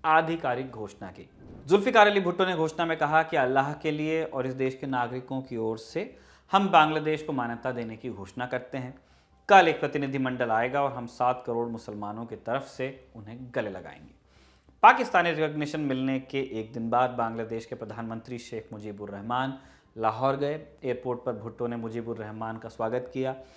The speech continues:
ये दोनों की दूसरी मुलाकात थी। इससे पहले शेख मुजीब और भुट्टो जनवरी उन्नीस सौ बहत्तर में मिल चुके थे। तब भुट्टो राष्ट्रपति थे, मुजीब दस महीनों से जेल में बंद थे।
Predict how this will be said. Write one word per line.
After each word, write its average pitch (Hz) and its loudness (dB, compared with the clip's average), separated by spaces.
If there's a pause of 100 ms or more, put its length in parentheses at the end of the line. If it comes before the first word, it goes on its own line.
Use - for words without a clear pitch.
(220)
ये 139 2
दोनों 170 0
की 165 -6
दूसरी 170 0
मुलाकात 123 0
थी। 120 -6
इससे 170 -2
पहले 160 0
शेख 156 -2
मुजीब 143 -4
और 123 2
भुट्टो 135 -4
जनवरी 123 -2
उन्नीस 120 -6
सौ 120 -4
बहत्तर 101 -6
में 143 -2
मिल 147 -2
चुके 156 -6
थे। 156 -10 (180)
तब 247 12
भुट्टो 165 2
राष्ट्रपति 135 0
थे, 143 -4
मुजीब 113 -8
दस 117 -4
महीनों 107 -10
से 101 -16
जेल 107 -4
में 127 -4
बंद 123 -2
थे। 127 -8